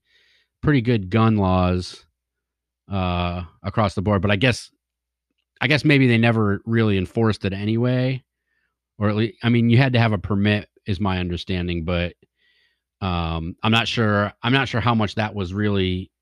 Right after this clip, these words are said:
really enforced, even if you didn't. Um, but congratulations. Now it doesn't matter because you guys have constitutional carry and you can pretty much do what you want, which is pretty much the way it should be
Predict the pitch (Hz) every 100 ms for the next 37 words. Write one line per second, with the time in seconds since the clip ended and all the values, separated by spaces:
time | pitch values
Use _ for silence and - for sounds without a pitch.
0 | _ 117 113 104 95 90 - 107 98 -
1 | 95 92 95 92 82 73 104 160 151 _
2 | _ _ _ _ _ _ _ 92 90 87
3 | 90 87 87 87 85 - 110 104 _ _
4 | _ _ _ - 131 131 107 104 90 82
5 | 76 90 107 113 110 107 104 101 98 92
6 | 92 90 90 87 87 92 87 82 - -
7 | _ 101 95 92 85 101 87 101 90 -
8 | 82 95 85 92 - 190 185 180 175 -
9 | _ _ _ _ 110 117 117 117 113 113
10 | 113 110 - _ _ _ _ _ _ _
11 | _ - 90 95 95 101 90 92 87 82
12 | 82 82 78 80 98 123 113 98 101 95
13 | 92 - _ _ _ _ _ 92 80 78
14 | - 78 73 - 156 143 135